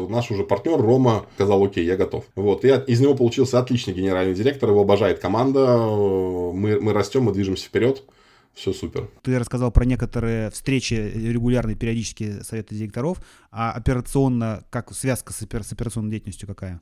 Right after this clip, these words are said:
Speaker 1: Смотри, э, здесь какая история. Помимо совета директоров у нас есть такое ещё собрание, которое название придумал я, "Могучая кучка" называется. Это уже сборище именно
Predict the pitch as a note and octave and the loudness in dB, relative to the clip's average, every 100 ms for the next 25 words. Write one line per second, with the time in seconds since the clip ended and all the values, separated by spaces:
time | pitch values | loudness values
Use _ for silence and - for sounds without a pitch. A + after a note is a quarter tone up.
0 | - A#2 D3 - B2+ A2 A#2 A2+ A2+ A2 | -6 2 4 6 6 6 4 4 4 4
1 | F3+ F3+ C#3 C#3+ B2+ C3 G2+ C3 F3+ E3+ | 2 2 2 2 4 2 2 4 6 4
2 | D#3 C#3+ C#3 C3+ F#3+ G3+ D3 C#3+ C#3 - | 2 2 2 4 4 4 2 0 -2 -2
3 | B2 D3 B2 A#2 A#2+ B2+ D#3+ C#3 - B2+ | 0 2 2 0 0 2 2 2 2 4
4 | A#2 G#2+ F#2+ G#2 A#2 A#2+ G#2 G#2+ A2 G#2+ | 4 4 2 0 4 4 2 0 0 2
5 | B2+ C3 A2 B2+ B2+ A#2+ A#2 - G2 F2+ | 4 4 2 2 2 2 0 -2 -2 0
6 | E2 D#2 - - C#3+ D3+ D#3 B2 C#3+ A2 | 0 -2 -8 -8 -4 0 4 4 4 2
7 | G2+ D3+ E3 - C3+ A#2+ A#2 - C3 C3+ | 2 2 2 2 4 4 4 2 2 2
8 | B2+ A#2+ G2 | 4 2 0